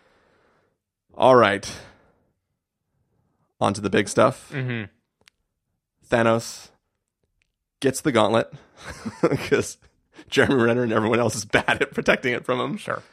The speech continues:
Speaker 1: The guy in the seat next to me just goes, "Fuck this movie," <laughs> and
Speaker 2: Mm-hmm.
Speaker 1: throws both of his arms in the air.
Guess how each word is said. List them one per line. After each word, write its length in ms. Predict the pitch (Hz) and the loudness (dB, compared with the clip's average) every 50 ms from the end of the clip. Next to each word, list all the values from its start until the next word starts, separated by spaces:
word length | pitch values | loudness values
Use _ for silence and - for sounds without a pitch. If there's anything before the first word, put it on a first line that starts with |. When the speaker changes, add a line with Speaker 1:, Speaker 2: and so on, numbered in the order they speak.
| _ _ _ _ _ - | _ _ _ _ _ -8
Speaker 1:
The 140 | - 117 | -6 -2
guy 240 | 110 123 117 117 113 | 0 2 2 4 2
in 100 | 117 113 | 2 0
the 60 | 113 | -2
seat 180 | 101 - 135 107 | -2 -2 -4 -2
next 240 | 92 120 131 127 - | -2 -2 -4 -4 -4
to 80 | - 127 | -4 0
me 300 | 127 127 127 131 123 123 - _ _ _ _ _ _ _ _ - | 2 4 4 2 2 -2 -6 _ _ _ _ _ _ _ _ -4
just 200 | - 127 - - | -2 -2 0 2
goes, 200 | - 131 120 - | 2 2 2 2
"Fuck 280 | - - 143 123 - | 2 2 2 4 4
this 140 | - 139 107 120 - | 2 0 0 2 4
movie," 160 | - - - | 6 6 6
<laughs> 340 | - 285 - - - - - - | 6 6 4 4 2 -2 2 2
and 80 | 226 | 2
Speaker 2:
Mm-hmm. 200 | 151 135 123 208 | 2 4 4 4
Speaker 1:
throws 260 | 202 - 233 240 - - | 6 6 6 4 4 2
both 280 | 156 185 180 - - | 2 2 2 4 4
of 100 | 202 190 | 4 2
his 180 | - 180 175 - | 4 2 0 0
arms 360 | 147 156 - 165 170 156 - | 0 0 2 0 -2 -2 -4
in 80 | 151 143 | -6 -8
the 240 | - - - 143 - | -6 -4 -4 -2 0
air. 220 | - 143 - - | -2 -2 -2 -6